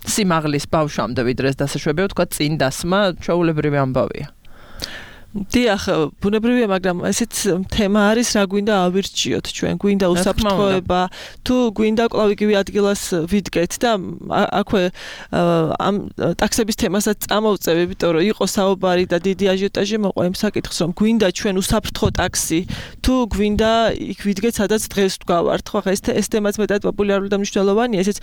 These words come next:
Speaker 2: საზოგადოებრივი ტრანსპორტის ერთ-ერთი ნაირსახეობა შეიძლება ჩაითვალოს, რომელიც აბსოლუტურად არ არის დარეგულირებული და აქ ჭირდება მნიშვნელოვნად გარკვეული ჩარჩოს დაწესება. ა, ჩვენ ბევრი საკითხი გვაქვს, რომელიც დასარეგულირებელია, იგივე ტრანსპორტის უსაფრთხოების თემას რო ვეხებით,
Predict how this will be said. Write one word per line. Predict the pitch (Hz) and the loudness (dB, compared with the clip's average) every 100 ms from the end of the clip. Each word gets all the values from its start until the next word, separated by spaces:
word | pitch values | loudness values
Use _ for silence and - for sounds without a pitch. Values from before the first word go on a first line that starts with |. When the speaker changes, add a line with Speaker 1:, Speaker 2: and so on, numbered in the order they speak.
| - - | -12 -10
Speaker 2:
საზოგადოებრივი | - 214 220 214 214 208 196 | -2 0 2 0 0 0 -2
ტრანსპორტის | - 208 - 214 233 208 | -2 -2 0 -2 0 0
ერთ-ერთი | 202 226 - 226 - | 0 0 -2 -4 -6
ნაირსახეობა | 214 190 202 - 202 208 196 190 | -2 2 2 0 0 2 2 2
შეიძლება | 196 214 202 196 | 0 0 0 0
ჩაითვალოს, | 196 208 196 220 247 226 | 2 2 2 2 2 0
რომელიც | 208 226 - - | 0 0 -2 -6
აბსოლუტურად | - 220 - 233 220 226 | -2 -2 2 0 2 2
არ | 202 | 2
არის | 220 240 | 2 2
დარეგულირებული | 202 202 202 202 208 190 196 | 2 2 0 -2 0 0 0
და | 233 | 0
აქ | - 226 - | 0 -2 -2
ჭირდება | - 226 202 214 254 240 214 - | -2 -2 0 2 0 -2 -4 -2
მნიშვნელოვნად | 220 214 196 208 254 - - - | 0 2 2 0 -2 -2 -10 -6
გარკვეული | - 214 - 220 247 285 | 0 0 2 0 0 -4
ჩარჩოს | - 233 214 262 254 | -2 -2 0 0 0
დაწესება. | 202 - 202 196 170 127 | 0 0 -2 -2 -2 -2
ა, | - - - 226 - | -4 -10 -10 -2 0
ჩვენ | 330 262 | 2 0
ბევრი | 220 220 254 | 2 2 0
საკითხი | 262 240 247 - 214 | -2 -2 -4 -4 -2
გვაქვს, | 160 - - - | -2 -2 -6 -4
რომელიც | 202 214 202 | -2 0 0
დასარეგულირებელია, | 190 - 214 208 214 214 214 220 220 202 175 - - - | -2 0 2 2 0 0 0 0 0 2 0 -2 -16 -4
იგივე | 233 240 240 | -2 2 2
ტრანსპორტის | - 226 226 - 247 233 | 0 -2 -2 -2 -4 -4
უსაფრთხოების | 226 - 233 - 247 226 | -4 0 -2 -2 -2 -2
თემას | - 226 226 | -2 0 2
რო | 220 | 2
ვეხებით, | 220 220 196 185 | 0 2 -2 -2